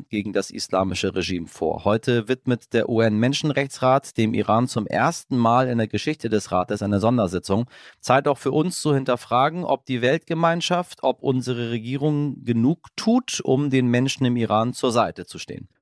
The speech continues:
Von Dieter Karg will ich heute wissen, was diesen Protest so anders macht als die Proteste, die wir im Iran in den vergangenen Jahren erlebt haben. Bundeskanzler Olaf Scholz hat sich übrigens, ich glaube gestern, äh, vielleicht war es auch vorgestern, man weiß nicht so genau bei diesen Twitter-Bildern, wann das Ganze passiert ist, aber er hat sich auf jeden Fall gerade sehr, sehr kürzlich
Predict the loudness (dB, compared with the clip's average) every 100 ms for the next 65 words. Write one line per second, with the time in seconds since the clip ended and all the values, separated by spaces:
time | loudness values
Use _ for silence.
0 | -4 -2 0 0 0 0 -2 0 -4 0
1 | -2 -2 -2 -2 -2 -2 -2 -2 -2 -2
2 | -2 -4 -2 -2 -2 0 0 0 -2 0
3 | -2 -2 -10 -16 -2 0 0 -2 -4 -4
4 | -2 -2 0 -2 -2 -2 0 0 2 2
5 | 0 -2 0 0 0 0 2 2 0 -2
6 | -2 0 0 0 2 0 -2 -6 _ -4
7 | -2 -4 -10 -12 -12 -8 0 0 2 -2
8 | 0 0 2 0 0 -4 -4 -4 -2 -2
9 | -2 -10 -20 -20 _ -2 -2 0 0 0
10 | 0 -2 -2 -6 -16 -20 -4 0 0 0
11 | 0 0 -2 -2 -2 0 -4 -2 -2 -2
12 | -2 -2 0 2 0 -2 -4 0 2 2
13 | 2 0 -4 -6 -10 -8 -2 -2 -2 0
14 | 0 0 -2 -4 -2 0 0 -2 -2 0
15 | 2 0 2 0 0 -2 -2 0 -2